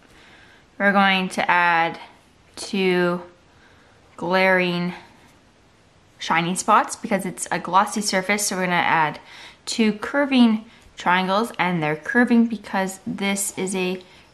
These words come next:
curved shape. So one at the top and one on the side where the light would catch.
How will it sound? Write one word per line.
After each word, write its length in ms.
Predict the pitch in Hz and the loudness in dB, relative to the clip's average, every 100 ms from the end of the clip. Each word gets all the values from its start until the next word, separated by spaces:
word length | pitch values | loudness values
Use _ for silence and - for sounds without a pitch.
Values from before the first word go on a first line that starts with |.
| - | -20
curved 720 | - 160 156 156 160 170 - - - | -8 -2 0 2 0 -4 -16 -20 -18
shape. 520 | - - 247 233 - - - | -10 -4 -2 -2 -4 -10 -20
So 160 | - 160 | -10 -6
one 280 | 165 175 175 | -2 0 0
at 160 | - | -2
the 60 | 156 | -6
top 300 | - 214 254 | -6 -4 -2
and 140 | 262 | 0
one 100 | 185 | 0
on 120 | 160 | -2
the 100 | 151 | -4
side 480 | - 240 233 240 240 - - - - | -4 0 2 2 0 -8 -20 -20 -6
where 140 | 285 302 | 0 2
the 100 | 285 | 4
light 400 | 190 147 120 - | 2 0 -2 -4
would 220 | 156 160 | -4 -4
catch. 560 | - 156 131 - - | -6 -4 -4 -6 -10